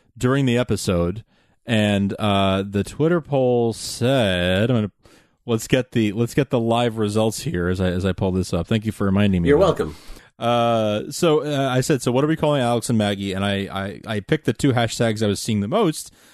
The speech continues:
Speaker 1: uh, during the episode. One was Malex, like you said, and the other was Sanvers, taking Sawyer and Danvers and making Sanvers. And fifty-one percent voted for Sanvers,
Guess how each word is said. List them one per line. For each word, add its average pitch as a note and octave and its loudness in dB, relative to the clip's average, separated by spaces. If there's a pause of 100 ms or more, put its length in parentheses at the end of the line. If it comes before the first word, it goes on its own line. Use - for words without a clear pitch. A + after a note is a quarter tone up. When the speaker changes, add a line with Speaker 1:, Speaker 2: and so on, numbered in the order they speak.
(140)
Speaker 1:
uh, G#2+ 0
during A2 2
the A2 2
episode. G#2 -2
One A2+ 2
was B2 0
Malex, G2+ -2
like G2 -6
you F2+ -8
said, F#2 -10 (300)
and A2+ 0
the A2+ 2
other C3 2
was A#2+ 0
Sanvers, G#2+ -2 (540)
taking G#2 -8
Sawyer G2+ -2
and F#2+ -2
Danvers F#2 -4
and F#2 -8
making F2+ -10
Sanvers. F#2+ -6 (180)
And B2+ 2
fifty-one G#3+ -2
percent F#3 -2
voted C3+ 0
for C#3 -2
Sanvers, G#2+ 0